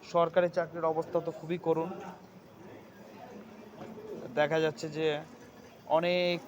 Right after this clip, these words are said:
পরিশ্রম করে অনেক মেধাবীরা, হ্যাঁ, সরকারি চাকরির জন্য ট্রাই করছে, but কাঙ্ক্ষিত তাদের লক্ষ্য, তাদের গন্তব্যে পৌঁছাতে পারছে না। এর ফলে তারা ভেঙে পড়ছে, দিয়ে যাচ্ছে প্রাইভেট জবে।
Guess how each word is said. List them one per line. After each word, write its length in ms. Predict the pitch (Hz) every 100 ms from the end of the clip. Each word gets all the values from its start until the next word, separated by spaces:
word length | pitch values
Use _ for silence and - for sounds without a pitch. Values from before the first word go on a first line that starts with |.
| -
পরিশ্রম 400 | 165 156 175 165 156
করে 120 | 156 156
অনেক 160 | 165 - 147
মেধাবীরা, 480 | 143 139 139 147 165 - - - - -
হ্যাঁ, 180 | 143 127 -
সরকারি 320 | 147 147 160 151
চাকরির 320 | 147 143 156 139
জন্য 200 | 143 139 143 -
ট্রাই 200 | 151 147 -
করছে, 260 | 143 - 139 135
but 160 | 135 - - - - - 151
কাঙ্ক্ষিত 400 | 147 147 160 151 151
তাদের 220 | 143 139 131 135
লক্ষ্য, 400 | 143 147 - 151 120 -
তাদের 220 | 131 131
গন্তব্যে 680 | 120 131 143 143 165 135 143 135
পৌঁছাতে 360 | 147 147 143 131 123
পারছে 260 | 113 - 113
না। 60 | 107 107 - - - - 147
এর 60 | 143
ফলে 180 | 160 160 147
তারা 160 | 143 127
ভেঙে 220 | 139 160 147
পড়ছে, 300 | 131 - - - - 180 - - - - 135
দিয়ে 180 | 160 170 160
যাচ্ছে 260 | 160 - 160 139 - -
প্রাইভেট 360 | 151 151 151 131
জবে। 240 | 127 113